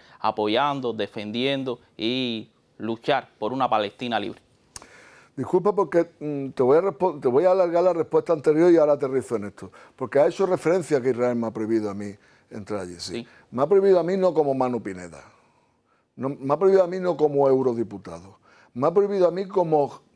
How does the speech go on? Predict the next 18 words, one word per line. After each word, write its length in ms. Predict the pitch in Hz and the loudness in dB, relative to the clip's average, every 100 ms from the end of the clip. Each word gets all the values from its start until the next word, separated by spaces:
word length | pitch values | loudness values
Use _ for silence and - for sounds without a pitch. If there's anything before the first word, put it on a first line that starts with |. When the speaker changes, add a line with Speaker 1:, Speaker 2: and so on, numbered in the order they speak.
| _ | _
Speaker 2:
presidente 880 | 143 127 - 127 190 202 202 202 202 - _ | -2 -2 -4 0 0 2 2 2 2 -10 _
de 200 | - 143 | -4 0
la 120 | 143 135 | 2 2
Delegación 1000 | 135 135 127 117 - 143 170 208 214 | 2 2 2 0 -2 0 2 2 0
de 120 | 165 147 | 0 2
Relaciones 640 | 143 120 - 170 196 165 | 2 2 0 0 0 0
entre 260 | 151 139 135 | -2 0 2
la 80 | |
Unión 300 | 120 139 180 | 2 2 0
Europea 680 | 185 175 160 156 170 202 202 - - _ | 4 4 4 4 4 4 2 -4 -20 _
y 140 | 151 131 | -6 0
Palestina 480 | 131 120 - 139 127 | 0 0 -2 -2 -2
en 60 | |
el 60 | 120 | -2
Parlamento 440 | 123 117 117 113 | 0 0 -2 -4
Europeo. 340 | 113 104 107 165 | -4 0 2 2
Es 80 | |
decir, 440 | 180 151 - 123 | 2 -4 -2 -4